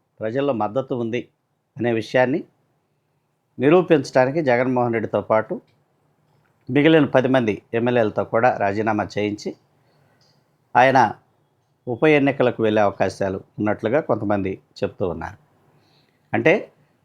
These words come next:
పులివెందుల్లో జగన్మోహన్ రెడ్డి గెలిచినా ఉప ఎన్నిక వస్తుంది,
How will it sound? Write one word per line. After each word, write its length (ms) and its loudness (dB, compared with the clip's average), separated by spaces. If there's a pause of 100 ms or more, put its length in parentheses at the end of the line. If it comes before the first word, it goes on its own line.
(100)
పులివెందుల్లో 600 4 (260)
జగన్మోహన్ 460 -2
రెడ్డి 180 -2
గెలిచినా 440 -4
ఉప 160 -4
ఎన్నిక 280 -2
వస్తుంది, 420 -4